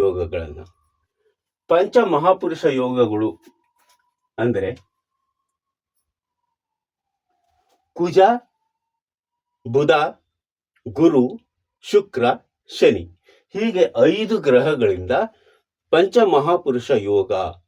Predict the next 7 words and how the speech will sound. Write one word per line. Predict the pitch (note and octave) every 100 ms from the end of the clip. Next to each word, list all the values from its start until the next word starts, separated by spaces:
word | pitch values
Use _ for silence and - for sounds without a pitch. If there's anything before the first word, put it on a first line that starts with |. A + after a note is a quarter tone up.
| _ -
ಅನ್ನಿಸ್ಕೊಳ್ಳುತ್ತೆ. | B2+ A#2+ - F#2+ F2 F2+ A#2 E3 - _ _ -
ಆ | A#2 F#3
ಗ್ರಹಗಳು | D#3 B2 A#2+ E3+ B2+ F#2+ A#2 F3+ _ _
ಲಗ್ನದಿಂದ | G#2+ C3 D3 F#3 E3+ C#3 A#2 A2+ G#2+ -
ಕೇಂದ್ರದಲ್ಲಿರಬೇಕು, | - B2+ E3 D#3 C3 G#2+ F#2 F#2 F2+ F2 E2+ - A#2+ G#3+ - _ -
ಜೊತೆಗೆ | E3 - D3+ B2 C3+ - _ _
ಅದು | - C3